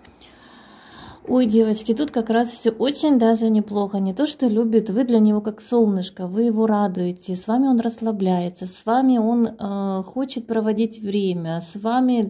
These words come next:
ну, знаете, вы для него праздник. То есть это тот вариант, когда мужчина действительно любит, действительно очень приятное времяпровождение, очень светлое, очень радостное. И я за троечек очень-очень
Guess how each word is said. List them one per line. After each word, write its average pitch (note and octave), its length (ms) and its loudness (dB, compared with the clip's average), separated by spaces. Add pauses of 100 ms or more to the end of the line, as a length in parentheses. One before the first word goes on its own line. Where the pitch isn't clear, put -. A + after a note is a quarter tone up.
ну, B3 140 4
знаете, C4 340 -2
вы G#3 220 0
для B3 140 2
него A3+ 240 4
праздник. G3 580 -2
То - 160 -10
есть F#3+ 220 -10
это A3+ 300 -4
тот A#3 240 -4
вариант, C4+ 440 0
когда G#3 400 0
мужчина G#3+ 560 0
действительно G3+ 880 -2
любит, F#3+ 560 -2 (400)
действительно G#3+ 800 -2
очень G#3+ 360 2
приятное A3 720 0
времяпровождение, G#3 1120 0
очень A3 320 0
светлое, G#3 760 -2
очень A3 520 -4
радостное. F#3+ 760 -4
И - 120 -10
я A3 240 0
за G#3+ 120 -6
троечек G3 500 -8
очень-очень F3+ 720 -10